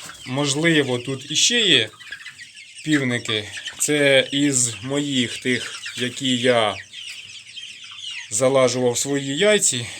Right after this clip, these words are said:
і вивелося сім курчаток. Ну, але я дивлюся, що там теж практично всі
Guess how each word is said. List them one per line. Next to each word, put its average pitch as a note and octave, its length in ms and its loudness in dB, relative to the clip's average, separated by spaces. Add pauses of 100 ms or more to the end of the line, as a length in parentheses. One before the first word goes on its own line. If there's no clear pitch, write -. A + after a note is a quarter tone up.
і C#3 180 0
вивелося C#3 560 2
сім B2+ 400 2 (240)
курчаток. D#3 520 0 (100)
Ну, D3 240 -4
але D#3 280 6
я C#3+ 120 4
дивлюся, D#3+ 500 -2
що C3+ 160 -4
там C3 240 -2
теж F3+ 280 2
практично C3 540 -6
всі D#3 440 -4